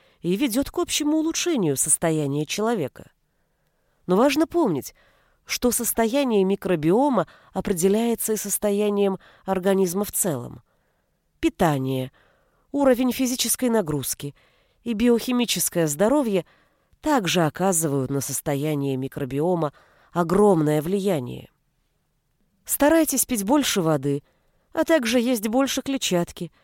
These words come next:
ферментированных и молочно-кислых продуктов. Так вы поможете своей микрофлоре жить и размножаться. Не принимайте антибиотики без показаний и на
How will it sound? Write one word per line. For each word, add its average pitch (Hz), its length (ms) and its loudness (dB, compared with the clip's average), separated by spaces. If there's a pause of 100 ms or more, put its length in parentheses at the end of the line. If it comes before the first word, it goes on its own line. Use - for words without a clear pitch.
(320)
ферментированных 269 920 2
и 185 40 0
молочно-кислых 240 880 0
продуктов. - 640 -4 (880)
Так 277 240 0
вы 277 100 2
поможете 320 540 0
своей 156 340 0
микрофлоре 160 680 0
жить 214 300 -4
и - 20 -2
размножаться. 254 840 -2 (1080)
Не 240 140 0
принимайте 196 720 2
антибиотики 156 720 0
без 135 180 -6
показаний 151 720 -2 (460)
и 156 160 -2
на 147 260 2